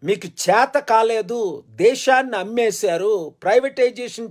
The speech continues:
చేసేశారు, పోర్ట్లు మొదలుకొని." అందుకనే అన్ని మాట్లాడడానికి నాకు సమయం లేదు.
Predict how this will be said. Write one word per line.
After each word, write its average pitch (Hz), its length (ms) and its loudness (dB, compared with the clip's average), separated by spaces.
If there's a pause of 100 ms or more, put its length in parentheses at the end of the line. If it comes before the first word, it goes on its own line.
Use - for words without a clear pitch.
చేసేశారు, 202 880 -2 (840)
పోర్ట్లు 269 420 4
మొదలుకొని." 214 640 -2
అందుకనే 190 760 -2 (520)
అన్ని 170 220 -6
మాట్లాడడానికి 190 840 -2
నాకు 156 200 -6
సమయం 156 420 -4
లేదు. 135 300 -6